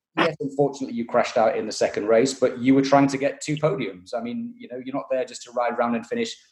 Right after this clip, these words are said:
tenth or eleventh or twelfth. You're there to try and win a championship. So it's unfortunate that you crashed, but you get another chance this week because, as I say, you're in,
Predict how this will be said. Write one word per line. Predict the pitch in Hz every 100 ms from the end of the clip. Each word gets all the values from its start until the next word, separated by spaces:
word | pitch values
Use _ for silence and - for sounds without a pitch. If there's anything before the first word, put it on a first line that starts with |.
| _ _ -
tenth | 135 131
or | 120
eleventh | 117 123 120 117
or |
twelfth. | 113 131 123 -
You're | 117
there | 131 135
to | 120
try | 131 123
and | 117
win | 120
a | 113
championship. | 131 147 143 - 107 -
So | - 113 113 _ _ _ _
it's | 147 147
unfortunate | 143 170 165 143 135
that | 117
you |
crashed, | 117 131 151 151 -
but | 127
you | 143
get | 147 147
another | 156 151
chance | 151 147 143
this | 180 -
week | 104 95 110
because, | 117 113
as | 113
I | 113
say, | 120
you're | 117 120 123
in, | 117